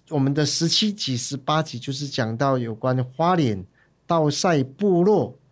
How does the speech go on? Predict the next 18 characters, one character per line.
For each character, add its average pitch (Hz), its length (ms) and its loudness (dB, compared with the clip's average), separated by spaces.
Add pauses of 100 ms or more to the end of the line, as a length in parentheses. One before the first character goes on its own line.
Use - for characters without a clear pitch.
(360)
呃， 104 380 -4 (340)
呃， 120 180 -8
由 120 520 0
马 131 220 0
代 123 240 -2
牧 127 220 2
师 123 240 -4
来 107 160 -6
介 147 260 0
绍， 127 320 -2 (320)
呃， 117 340 -4 (200)
道 151 160 2
赛 139 180 0
部 147 300 -4
落 147 280 -2 (220)
的 - 80 -4
起 123 360 0
源， 110 360 -2